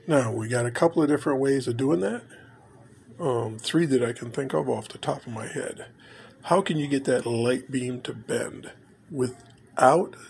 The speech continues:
sending it through, like, a prism or anything like that? <clears throat> Fiber optic line, okay, it'll bend. Well,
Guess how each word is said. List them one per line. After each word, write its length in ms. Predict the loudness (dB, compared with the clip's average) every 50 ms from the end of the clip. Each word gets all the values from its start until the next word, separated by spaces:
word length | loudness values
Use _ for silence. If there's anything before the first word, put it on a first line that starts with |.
| -20 -14
sending 380 | -10 -4 -2 0 0 2 2 0
it 100 | 0 -2
through, 220 | -2 -4 -4 -2
like, 240 | 0 0 0 0 -2
a 40 | -6
prism 440 | -4 0 2 2 2 2 0 -2 -2
or 120 | -2 -2 -2
anything 340 | -4 -4 -6 -6 -4 -2
like 220 | -2 -4 -4 -4 -4
that? 320 | -4 -2 -2 -4 -6 -8 -12 -20 -20 -4 2
<clears throat> 460 | 4 4 6 6 4 2 0 -6 -12 -16 -20 -20 -20 -20 -20 -20 -20 -20 -20 -20 -14
Fiber 420 | 2 6 8 8 10 10 8 8
optic 300 | 6 6 4 0 0 2
line, 560 | 2 2 2 0 -2 -2 -4 -6 -6 -8 -10 -12 -10
okay, 460 | -6 -6 -4 -4 -2 0 2 2 2 4
it'll 180 | 4 2 2
bend. 440 | 4 2 2 2 2 -2 -4 -8 -10 -14 -18 -20 -20 -20 -20 -20 -20 -20 -20 -20 -20 -20 -20 -20 -20 -20 -20 -20 -20 -4 6
Well, 380 | 10 12 12 12 10 8 2